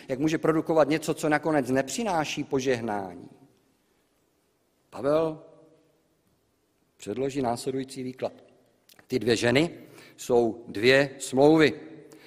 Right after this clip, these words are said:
Jedna z hory Sinaj, která rodí děti do otroctví, to je Hagar. Dvě ženy. Víme, o kom mluví. Hagar, Sára. A řekne, to je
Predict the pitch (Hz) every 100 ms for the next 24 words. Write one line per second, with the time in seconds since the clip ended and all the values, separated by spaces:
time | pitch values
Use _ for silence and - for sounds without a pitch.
0 | - 107 123 139 123 131 113 - 135 147
1 | 185 - 151 147 135 135 123 113 104 120
2 | 120 110 110 131 143 151 - - 151 151
3 | 151 - - - _ _ _ 113 120 120
4 | 120 120 - - - _ _ _ _ _
5 | 90 85 87 78 - _ _ _ _ _
6 | _ _ _ _ _ 90 107 135 175 -
7 | - _ _ _ _ _ _ 87 95 110
8 | 120 - - 92 92 110 143 175 - -
9 | _ _ _ _ - 85 101 113 143 _
10 | _ - - 82 78 90 143 - - _
11 | _ _ _ _ _ _ _ _ _ _
12 | _ - - 113 127 147 147 123 131 147
13 | 143 127